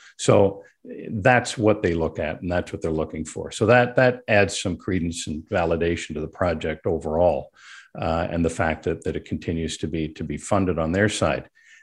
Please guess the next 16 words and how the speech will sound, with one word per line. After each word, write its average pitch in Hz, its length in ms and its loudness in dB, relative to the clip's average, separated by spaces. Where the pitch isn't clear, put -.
Th-, 110 600 -2
they 110 200 6
do 101 200 6
pace 104 400 2
it, - 240 -8
and 90 160 2
they 90 120 4
will, 87 300 2
they 95 160 6
will 92 160 4
pace 90 380 0
us 95 260 4
in 85 80 2
this 85 160 0
particular - 480 -8
project. 98 680 4